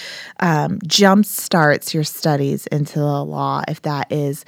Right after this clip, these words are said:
what you are, um, following the Holy Spirit's lead to next.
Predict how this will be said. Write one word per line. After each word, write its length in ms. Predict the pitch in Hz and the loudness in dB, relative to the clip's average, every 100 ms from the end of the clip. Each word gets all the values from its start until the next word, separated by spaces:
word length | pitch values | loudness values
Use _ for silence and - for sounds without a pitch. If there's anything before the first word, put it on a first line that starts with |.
| - - - | -18 -18 -16
what 360 | - 175 160 - | -6 0 0 0
you 380 | 160 165 160 - | -2 0 0 -2
are, 460 | 151 147 143 143 - | -4 -4 -4 -4 -6
um, 480 | 156 - - - - - _ - - _ _ - - | -6 -6 -6 -6 -8 -16 _ -16 -16 _ _ -12 -8
following 400 | - 226 233 208 | 4 6 6 6
the 100 | 180 | 4
Holy 220 | 202 170 180 | 4 4 0
Spirit's 500 | - 147 143 - - | 0 0 -2 -8 -6
lead 320 | 143 135 - | -4 -4 -6
to 400 | - 135 82 - - _ | -6 -4 -4 -8 -14 _
next. 680 | 175 151 101 - - - - | -2 -2 -4 -10 -16 -16 -16